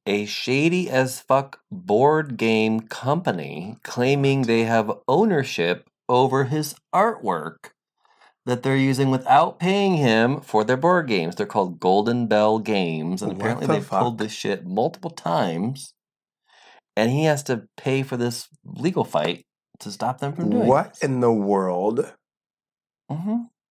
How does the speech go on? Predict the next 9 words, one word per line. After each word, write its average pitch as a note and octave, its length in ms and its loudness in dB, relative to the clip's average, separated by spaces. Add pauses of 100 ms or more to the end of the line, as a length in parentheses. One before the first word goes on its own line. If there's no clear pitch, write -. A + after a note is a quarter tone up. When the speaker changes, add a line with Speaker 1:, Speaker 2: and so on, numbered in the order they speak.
(1500)
Speaker 2:
That's F#3+ 240 2
Speaker 1:
And A3+ 80 0
thi-, B3 60 0
Speaker 2:
horrible. G2 560 0
Speaker 1:
yeah. A2 240 0 (180)
And G#2 160 -2
this A2+ 140 -6
is C#3 140 -4
like A2+ 380 0